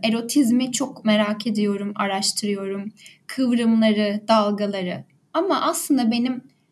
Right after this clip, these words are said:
çıkış amacım, e, dişil enerjiyi kadın enerjisi olarak araştırmak değil,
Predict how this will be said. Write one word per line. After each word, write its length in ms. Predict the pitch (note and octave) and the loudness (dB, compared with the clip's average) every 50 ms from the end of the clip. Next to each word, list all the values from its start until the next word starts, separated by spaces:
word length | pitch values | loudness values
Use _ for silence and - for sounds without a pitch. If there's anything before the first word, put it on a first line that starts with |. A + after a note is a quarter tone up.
| _ _ _ | _ _ _
çıkış 380 | - - - - F#4+ F4+ - F#4 | -8 -6 -6 -4 -2 0 0 2
amacım, 480 | D4 A#3+ A3 G3+ F#3 F3+ C4+ - - - - _ _ _ _ _ _ _ _ _ _ _ _ _ _ _ _ - | 2 2 2 2 2 -2 -4 -6 -8 -12 -20 _ _ _ _ _ _ _ _ _ _ _ _ _ _ _ _ -2
e, 320 | G#3+ G#3 G3+ G3+ G3+ F#3+ F#3+ | 0 2 2 0 0 0 0
dişil 320 | A3+ A3+ - - C#4+ C#4+ | 2 2 2 2 4 2
enerjiyi 840 | D4+ D4+ D4 D4 C#4 C4+ C4 C#4 C4+ A#3+ B3 C#4 D#4 F#4 - - - _ _ _ _ _ _ | 4 4 4 4 4 2 4 2 2 4 4 2 2 0 -2 -6 -14 _ _ _ _ _ _
kadın 580 | - - C4+ B3+ G#3+ A#3 D#4+ E4+ D4+ A#3+ - - - | -6 -2 0 2 4 6 6 6 4 4 0 0 2
enerjisi 640 | A3 A3 G#3+ G#3+ G#3+ G#3+ G#3 G#3+ G#3+ - - A#3 | 4 4 4 4 4 2 0 0 0 -2 -2 -4
olarak 720 | - G3+ G#3+ G#3 G#3 G3+ F#3+ F#3+ F#3 F#3 - - - _ _ _ _ _ _ | -4 -4 -2 -2 0 -2 -2 -2 -4 -6 -8 -14 -20 _ _ _ _ _ _
araştırmak 920 | G#3 G#3 G#3 G3 G#3 G#3 - - - A3+ G#3+ G#3 G3 G3 - - - - | 0 0 0 0 0 -2 -4 -4 -2 -2 0 0 -2 -4 -6 -12 -4 2
değil, 340 | A#3 A3 G#3+ D4 - - | 4 6 6 4 2 -2